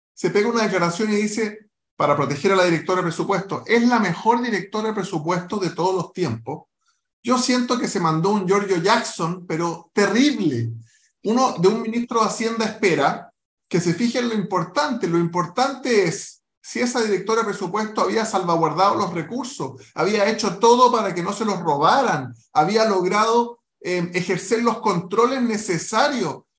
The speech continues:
no si en su opinión es la mejor del mundo o no, porque al final la pone en un podio, le acerca todas las luces para que todos la miren,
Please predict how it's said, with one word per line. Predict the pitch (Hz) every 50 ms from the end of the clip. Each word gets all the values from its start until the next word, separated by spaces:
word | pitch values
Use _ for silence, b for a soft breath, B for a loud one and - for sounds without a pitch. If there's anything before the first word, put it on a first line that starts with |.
| _
no | - 165 175 208 254 302 302
si | 302 - 269
en | 254 233 208
su | - - 208
opinión | 190 - 190 185 180 190 196 202 202
es | 190 175
la | 180 180
mejor | 175 170 160 - - 185 180 165
del | 170 165 165
mundo | 165 170 175 175 175 165 165
o | 160
no, | 165 202 240 247 180 - _ _ _ _ _ _ -
porque | 180 165 170 185
al | 170 165
final | 175 202 214 254 285 254 208 202 220 240 - - - - _ _ _ _ _
la | - 170 165 160 -
pone | 202 220 226 233 233 226 - 185
en | 185
un | 208 220 214 214 214
podio, | 254 277 294 254 208 190 185 208 233 - - - _ _ _ _ _ _ _ _ -
le | 156 160 165
acerca | 160 147 - - 233 233 233 - 226 196 196 -
todas | - 247 262 294 294 285
las | 262 240 233
luces | 240 262 269 240 - 262 247
para | - 226 208 190
que | 170 170
todos | 165 - 214 233 240 240
la | 240 240 240
miren, | 247 285 269 220 214 220 233 240 - -